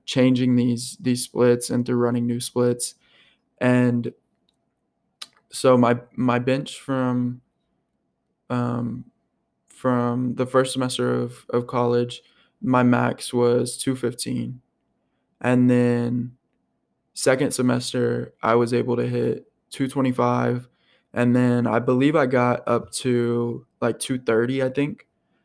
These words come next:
So I got up to two thirty. And then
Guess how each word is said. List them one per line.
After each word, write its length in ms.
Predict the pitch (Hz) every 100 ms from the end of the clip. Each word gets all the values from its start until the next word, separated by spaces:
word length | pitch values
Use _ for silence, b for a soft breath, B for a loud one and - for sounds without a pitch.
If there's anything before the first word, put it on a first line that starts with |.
| _ _ _
So 180 | - 131
I 60 | 120
got 160 | 135
up 100 | 139 131
to 120 | 127
two 240 | - 139
thirty. 560 | - 123 120 120 120 127 - _ _ _ _ _ _ _
And 200 | 117 123
then 300 | 127 127 123